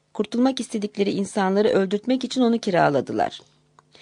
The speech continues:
Nava yaptığı işte çok iyiydi ve bunun maddi karşılığını da fazlasıyla aldı. Ama beş yıl içinde tükenmişti artık. O yüzden son bir görevi kabul edip hem C I A'nin hem de S V R'nin kendisini bulamayacağı bir yere kaçmak istiyordu.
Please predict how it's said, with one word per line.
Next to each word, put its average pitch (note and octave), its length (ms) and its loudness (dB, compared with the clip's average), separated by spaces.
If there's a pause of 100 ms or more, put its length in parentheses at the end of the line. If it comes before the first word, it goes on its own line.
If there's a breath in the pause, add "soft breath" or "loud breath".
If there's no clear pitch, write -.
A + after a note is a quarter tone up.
(260 loud breath)
Nava F#4+ 220 6
yaptığı D#4+ 340 4
işte D4+ 320 2
çok C4 300 -2
iyiydi D3+ 460 -4
ve A3+ 140 2
bunun C#4+ 160 2
maddi B3+ 400 2
karşılığını G3+ 520 0
da C#4 80 2
fazlasıyla G#3+ 760 0
aldı. D3 240 -2 (1160 loud breath)
Ama B3 240 4
beş D#4 220 0
yıl C4 100 0
içinde A#3 320 -2
tükenmişti G3 680 -2
artık. - 460 -2 (460 soft breath)
O D#4+ 120 8
yüzden C4 380 6
son D#4 300 2
bir C#4 100 2
görevi G3 340 2
kabul F#3+ 320 -2
edip E3 280 0 (280 soft breath)
hem D#4 200 2
C - 200 -2
I A#3 60 8
A'nin F3+ 420 4
hem C4 200 0
de C#4 80 2
S A#3+ 260 2
V A3+ 120 6
R'nin A3 240 6
kendisini A3 500 -2
bulamayacağı A3+ 640 2
bir G#3 100 0
yere G3+ 180 2
kaçmak F#3 440 -4
istiyordu. - 540 -2